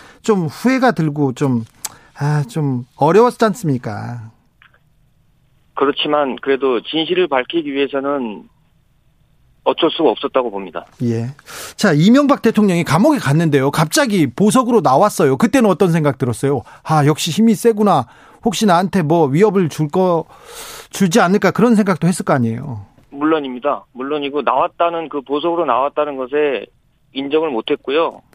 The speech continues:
Speaker 2: 아마 보석금도 그 현금으로 지불을 했는지 보험증권으로 지불을 했는지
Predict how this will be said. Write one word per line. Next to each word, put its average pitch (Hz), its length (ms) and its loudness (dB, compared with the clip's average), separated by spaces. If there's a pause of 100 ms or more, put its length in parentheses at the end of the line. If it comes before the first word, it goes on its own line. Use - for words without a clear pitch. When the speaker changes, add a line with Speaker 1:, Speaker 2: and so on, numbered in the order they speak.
Speaker 2:
아마 139 240 -2
보석금도 202 840 -2 (880)
그 131 360 -2
현금으로 254 480 -2
지불을 180 340 -2
했는지 139 560 -6
보험증권으로 175 840 -2
지불을 139 440 -4
했는지 123 460 -6